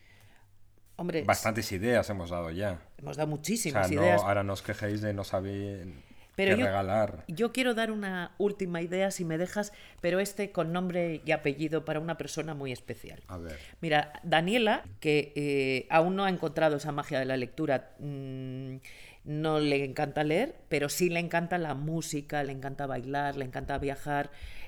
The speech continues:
Speaker 1: Eh, la premisa fundamental es que tiene trece años.
Speaker 2: Ya.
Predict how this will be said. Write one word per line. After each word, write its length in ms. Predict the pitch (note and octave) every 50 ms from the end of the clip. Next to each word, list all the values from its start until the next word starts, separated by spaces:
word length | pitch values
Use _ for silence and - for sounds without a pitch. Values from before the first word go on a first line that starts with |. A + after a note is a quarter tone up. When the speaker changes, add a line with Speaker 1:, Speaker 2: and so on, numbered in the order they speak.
| - -
Speaker 1:
Eh, 640 | D3+ D#3 D#3 D3 D3 D3 D3 C#3+ C#3 C3+ C#3 C#3 C3+
la 140 | C#3+ C#3+ C#3
premisa 340 | C#3 C#3+ C#3+ D3 D3 E3+ E3+
fundamental 520 | - D#3+ D#3 D#3 D3+ D3 C#3+ - D#3 D3+
es 100 | D3+ -
que 100 | - C#3+
tiene 220 | C#3 C#3+ C#3+ C#3 C3+
trece 300 | - B2+ C3 - - A#2+
años. 400 | - - - - - - - - - - - - - - - F#2+ F2 E2
Speaker 2:
Ya. 260 | E2 D#2+ D#2 D#2 D2+